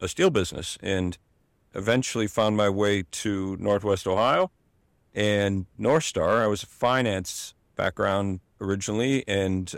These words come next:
um, once at North Star, uh,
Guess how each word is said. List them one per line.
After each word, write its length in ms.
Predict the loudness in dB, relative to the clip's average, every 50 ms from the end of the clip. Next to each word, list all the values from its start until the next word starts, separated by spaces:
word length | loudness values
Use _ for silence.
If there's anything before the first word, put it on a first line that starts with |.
| -4
um, 440 | -2 0 2 2 0 0 -2 -6 -10 _ _ _ _ _ _ _ _ _ _ _ _
once 220 | 0 0 0 0 0
at 80 | -2
North 240 | 0 2 2 2 0
Star, 420 | 0 -2 0 2 2 2 2 0 -2 _ _ _ _ _ _ _ _ _ _ _ _ _ _ _ _ -8
uh, 340 | -4 -2 0 0 0 -2